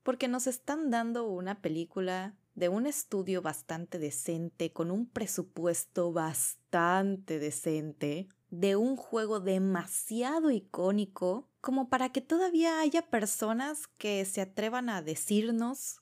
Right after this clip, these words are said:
que es que no debíamos exigir tanto, o de que teníamos que tener nuestras expectativas bajas. ¿Por qué rayos vamos a tener expectativas bajas? Con todo esto en mente, ¿por qué íbamos a conformarnos con un mal producto?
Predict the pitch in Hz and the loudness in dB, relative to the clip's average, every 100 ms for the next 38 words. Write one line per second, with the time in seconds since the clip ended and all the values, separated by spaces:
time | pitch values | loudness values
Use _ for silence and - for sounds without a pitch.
0 | - 220 220 226 - 262 247 247 254 247 | -2 2 2 2 0 2 4 4 2 2
1 | 262 277 240 220 - - 190 208 214 233 | -2 -4 -4 -4 -4 -4 -2 0 0 0
2 | 202 175 190 190 - - 226 208 202 208 | -2 0 0 -2 -14 -4 0 0 0 -2
3 | 214 202 226 320 - 294 - 262 226 247 | 2 2 2 -2 -2 -2 0 0 0 -2
4 | 294 254 220 190 - 180 - 180 190 208 | -4 -6 -6 -6 -8 -10 -10 -8 -4 -2
5 | 269 196 170 165 - 381 - - _ - | -2 0 -2 -2 -2 -4 -6 -10 _ 2
6 | 262 262 - 311 415 320 349 381 339 - | 4 4 0 0 2 2 2 2 0 -2
7 | - - _ 190 220 226 247 240 190 180 | -8 -10 _ -4 0 0 -2 -4 -2 -2
8 | 202 - 190 - 156 - 160 175 - 135 | -2 -4 -8 -6 -10 -4 -2 -4 -6 -6
9 | 147 190 175 156 - - _ - 214 262 | -6 -4 -4 -4 -6 -8 _ 0 2 4
10 | 311 285 285 - 208 165 175 208 165 208 | 6 4 4 0 0 0 -2 -2 -2 -4
11 | _ - 226 214 311 320 311 302 262 - | _ -6 -4 0 2 4 2 -2 -4 -4
12 | 233 220 226 202 196 202 214 262 285 - | -4 -2 -2 0 -2 -2 -2 -4 -4 -2
13 | 185 214 220 214 233 233 214 247 - 165 | 0 0 0 -4 -4 -4 -2 -4 -4 -6
14 | 143 | -6